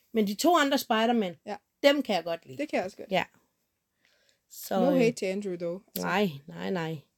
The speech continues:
Speaker 1: Jeg synes bare, de andre gør det bedre.
Speaker 2: Ja, det er det.
Speaker 1: Ikke andet.
Speaker 2: Nej, det er ikke, fordi han er dårlig.
Speaker 1: I marts nitten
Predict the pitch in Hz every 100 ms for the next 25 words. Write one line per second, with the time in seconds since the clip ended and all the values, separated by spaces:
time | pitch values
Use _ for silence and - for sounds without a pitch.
0 | _ _ _ _ _ _ _ 196 233 -
1 | 202 185 180 180 175 170 165 170 165 160
2 | 165 196 190 175 - _ _ _ _ _
3 | _ _ 202 175 151 147 - _ 202 -
4 | _ _ _ 196 - 294 185 190 226 _
5 | _ _ _ _ _ _ _ _ _ _
6 | _ _ _ _ _ _ _ _ 233 226
7 | 233 277 277 - 240 226 226 151 127